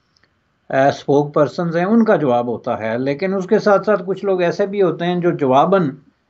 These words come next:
पाकिस्तान को कहते हैं कि ये बड़ी अजीबोगरीब बात है कि पाकिस्तान जैसा मुल्क जिसकी तारीख़ में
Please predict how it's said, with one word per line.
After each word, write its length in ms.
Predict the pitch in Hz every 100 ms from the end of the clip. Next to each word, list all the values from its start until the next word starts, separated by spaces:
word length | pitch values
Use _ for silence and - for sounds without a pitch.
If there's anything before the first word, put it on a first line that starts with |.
| _ _ -
पाकिस्तान 540 | 147 151 - 170 180
को 120 | 180
कहते 340 | 180 175 165 180
हैं 280 | 143 156 160
कि 80 | 160
ये 460 | 147 160 165 151 _ _ _ _ _ _ _ _ -
बड़ी 320 | 131 143 165
अजीबोगरीब 720 | 139 131 156 156 151 156 156
बात 320 | 139 143 156 151
है 220 | 143 143
कि 140 | 143
पाकिस्तान 580 | 123 127 123 - 151 151
जैसा 260 | 139 156 127
मुल्क 320 | 123 139 139 - _ _ -
जिसकी 360 | 127 139 151
तारीख़ 520 | 143 127 117 135 143 156
में 340 | 143 123